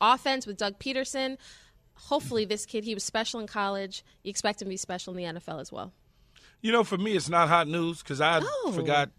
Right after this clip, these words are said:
Speaker 2: Travis Etienne was even playing in the N F L
Speaker 1: See.
Speaker 2: because he didn't play last year.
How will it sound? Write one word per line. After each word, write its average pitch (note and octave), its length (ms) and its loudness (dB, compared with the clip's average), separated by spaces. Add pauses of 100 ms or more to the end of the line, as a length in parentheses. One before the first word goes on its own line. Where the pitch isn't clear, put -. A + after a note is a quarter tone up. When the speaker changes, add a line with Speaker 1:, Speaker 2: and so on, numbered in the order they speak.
(140)
Speaker 2:
Travis D3 440 2
Etienne D#3+ 460 -4
was C3 140 -4
even C#3+ 200 -4
playing F3+ 300 -4
in B2+ 60 -6
the A2+ 80 -6
N G#2+ 100 -6
F A2 160 -8
L A#2+ 60 -6 (120)
Speaker 1:
See. A2+ 120 -2
Speaker 2:
because E3+ 160 0
he C#3+ 80 -4
didn't C#3+ 140 -4
play F3 220 4
last E3+ 340 0
year. G#2 180 -10